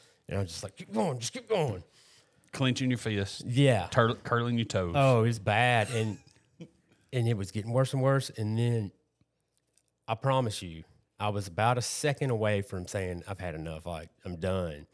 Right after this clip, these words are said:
Speaker 1: And something let loose, bro. Pop. Just pop. All of a sudden, I could hear a little better. But <laughs> instantly, when it cut loose,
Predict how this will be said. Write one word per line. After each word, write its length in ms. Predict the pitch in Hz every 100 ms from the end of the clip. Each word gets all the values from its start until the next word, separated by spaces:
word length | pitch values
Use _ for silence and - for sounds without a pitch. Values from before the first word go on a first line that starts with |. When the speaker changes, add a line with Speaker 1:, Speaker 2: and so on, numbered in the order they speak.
| _ _ _ _ _ _ -
Speaker 1:
And 120 | -
something 500 | - 113 98 90 82
let 240 | 87 85 87
loose, 360 | 85 82 80
bro. 160 | - 85 82 - _ _ -
Pop. 160 | - -
Just 300 | - 82 - - _ - -
pop. 320 | 190 - - _ _ _ _ _ -
All 80 | 120
of 80 | 117
a 40 |
sudden, 440 | - 147 143 139
I 60 | 117
could 180 | - -
hear 160 | 170
a 40 | 170
little 180 | 170 160
better. 480 | 165 160 165 165 _ _ _ -
But 260 | 113 107 - _ 123
<laughs> 260 | - 143 - _ _ _ -
instantly, 800 | 208 233 - 131 113 95 80 - _ _ _ -
when 300 | 110 127 156
it 320 | 170 - - -
cut 240 | 170 147
loose, 540 | 165 135 85 - -